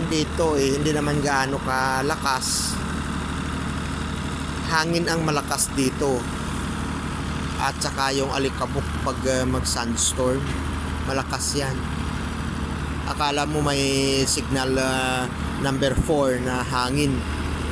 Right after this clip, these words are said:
Signal number four na bagyo. Yan sa atin sa Pilipinas. Pag humangin naman dito o tinatawag nilang sandstorm, yan ay ulan ng alikabok. Makapal.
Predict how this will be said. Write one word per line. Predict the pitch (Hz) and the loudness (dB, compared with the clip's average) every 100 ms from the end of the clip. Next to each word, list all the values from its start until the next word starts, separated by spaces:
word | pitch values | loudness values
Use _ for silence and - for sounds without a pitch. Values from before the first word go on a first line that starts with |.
| - | -2
Signal | 127 120 135 | 0 0 2
number | 135 135 131 | 2 2 2
four | - 135 | 2 2
na | 127 | 2
bagyo. | 117 120 - 139 131 - - - - - - - - | 0 0 0 0 0 0 -2 -2 -2 -2 -2 -2 -2
Yan | 123 131 | -2 -2
sa | 123 123 123 | 0 0 0
atin | 127 120 | 0 -2
sa | 123 120 | -2 0
Pilipinas. | 120 113 120 113 127 - - - - - - - - - - - - - - - - - - - - - - - | 0 0 0 0 0 0 0 0 -2 -2 0 0 0 -2 -2 -2 -2 -2 -2 -2 -2 -2 -2 -4 -4 -2 -2 -2
Pag | - 143 143 135 | -2 -2 -4 0
humangin | 160 170 165 170 175 | 2 2 2 2 0
naman | 175 170 170 | 2 0 2
dito | 175 175 170 | 2 2 2
o | 156 156 143 | 2 2 0
tinatawag | 135 147 143 139 139 143 | 0 -2 0 0 0 0
nilang | 139 139 | 0 0
sandstorm, | 131 147 147 135 - 135 120 120 123 - - - - - | 0 -2 0 0 2 2 4 2 0 -2 -4 -4 -4 0
yan | 143 | 0
ay | 143 143 | 0 2
ulan | 143 143 135 | 4 4 2
ng | 135 131 | 0 0
alikabok. | 123 - 117 135 131 - - - - - - - | 0 0 0 0 2 0 0 0 0 0 0 0
Makapal. | 143 143 - 151 135 | 0 0 0 0 2